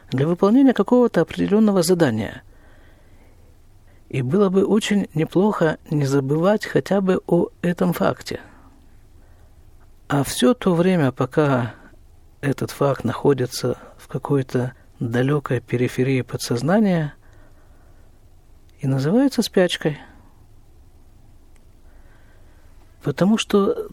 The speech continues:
таким образом устроен этот мир, по крайней мере сейчас, вот в наше время, что вот эта самая основная вещь, она постоянно как-то забывается и как-то ускользает от внимания.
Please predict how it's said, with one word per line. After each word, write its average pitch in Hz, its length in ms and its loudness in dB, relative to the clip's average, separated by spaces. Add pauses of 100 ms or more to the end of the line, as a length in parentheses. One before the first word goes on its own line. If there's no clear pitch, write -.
таким 220 300 2
образом 190 420 2
устроен 196 520 0
этот 147 320 0
мир, 139 300 0
по 151 100 -2
крайней 170 320 2
мере 156 240 0
сейчас, - 500 -2
вот 123 160 -4
в 131 40 -4
наше 143 280 0
время, 160 420 0 (460)
что - 200 -4
вот 160 120 2
эта 196 200 4
самая 190 320 2
основная 185 400 2
вещь, 208 240 2
она 165 140 2
постоянно 180 560 0
как-то - 260 0
забывается 156 760 2 (600)
и 135 120 -4
как-то 170 400 -2
ускользает 147 960 -2 (720)
от 147 240 0
внимания. 135 680 0